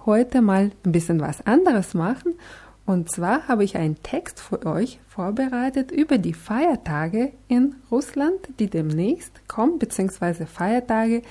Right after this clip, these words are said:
mit einem romantischen Touch. Ich werde euch den Text nach-, nachher vorlesen und ihr versucht, ihn zu verstehen.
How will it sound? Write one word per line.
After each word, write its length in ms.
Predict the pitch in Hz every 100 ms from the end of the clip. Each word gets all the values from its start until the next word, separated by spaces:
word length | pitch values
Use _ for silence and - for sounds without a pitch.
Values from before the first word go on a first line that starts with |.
| - - -
mit 140 | 165
einem 160 | 170 156
romantischen 920 | 151 143 147 202 330 349 320 311 277
Touch. 500 | - 170 339 - - _ _ _ _ _ _ _ -
Ich 160 | -
werde 260 | 190 202 202
euch 140 | 196
den 200 | 190 180
Text 320 | 180 185 -
nach-, 320 | 180 165 - - -
nachher 340 | 175 165 165
vorlesen 680 | 156 - 156 165 233 302 349
und 260 | 339 220 -
ihr 120 | 220
versucht, 460 | 220 190 185 180 180
ihn 160 | 160
zu 120 | -
verstehen. 720 | 160 - - - 147 175 320